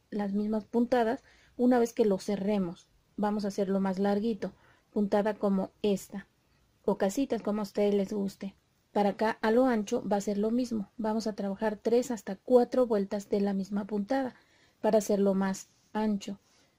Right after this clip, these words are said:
Al trabajar acá, ida y vuelta, acá vamos a trabajar también para que se vaya formando nuestra sisa, ¿ok? Lo que trabajemos para acá se va a formar un poquito más de espacio y vamos a ir formando como el escote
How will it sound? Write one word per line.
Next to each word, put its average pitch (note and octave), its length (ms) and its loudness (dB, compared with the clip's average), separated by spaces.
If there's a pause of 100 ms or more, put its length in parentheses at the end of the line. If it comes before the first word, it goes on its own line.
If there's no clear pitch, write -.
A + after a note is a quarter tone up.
(240)
Al G3 140 0
trabajar A3 380 4
acá, G#3+ 440 0
ida A3+ 240 2
y G#3 80 2
vuelta, G#3 500 0
acá G3+ 220 -6
vamos G3+ 220 -4
a G3+ 80 -4
trabajar G#3+ 400 -4
también A#3 540 2 (360)
para G3+ 220 2
que - 100 -16
se A3 100 0
vaya G#3+ 220 4
formando G#3 520 -2
nuestra G3+ 520 0
sisa, B3 420 -2 (460)
¿ok? G#3 340 0
Lo G#3 160 0
que G3+ 100 0
trabajemos G#3 520 -2
para G3+ 220 -2
acá A#3 220 -4
se - 140 -6
va G#3 120 -4
a G3+ 40 -6
formar G#3+ 300 -2
un G3+ 80 -2
poquito G#3 340 -6
más G3+ 220 0
de A3+ 80 2
espacio A#3+ 520 0 (680)
y A#3 320 2
vamos G3+ 340 0
a G3+ 60 0
ir G3+ 100 2
formando G3 560 -2
como G3 320 0
el F#3+ 140 -2
escote A#3+ 500 -2